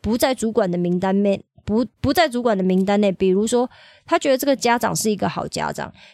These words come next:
小朋友也是一个算是还蛮好沟通的小朋友，就是只要稍微用对方法的话，其实小朋友状况也不错。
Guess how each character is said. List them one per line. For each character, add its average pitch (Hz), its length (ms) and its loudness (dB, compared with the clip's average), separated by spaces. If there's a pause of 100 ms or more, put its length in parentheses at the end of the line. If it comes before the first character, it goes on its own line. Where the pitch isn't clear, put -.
小 202 180 0
朋 254 160 2
友 285 80 4
也 220 180 0
是 247 200 0
一 214 160 -2
个 190 400 -2
算 302 280 0
是 254 400 -2 (300)
还 226 320 0
蛮 262 260 2
好 240 200 0
沟 208 240 0
通 196 240 2
的 - 180 -2 (180)
小 185 240 0
朋 190 300 2
友， 208 200 0
就 - 140 -4
是 226 160 -4
只 190 260 -8
要 233 180 2
稍 233 200 0
微 202 160 2
用 214 160 4
对 202 160 2
方 190 240 0
法 165 200 -4
的 165 120 -6
话， 196 160 -2
其 208 160 -4
实 226 120 0
小 196 180 0
朋 196 100 -2
友 196 80 0
状 185 280 -2
况 180 240 -4
也 - 80 -12
不 - 160 -12
错。 - 280 -10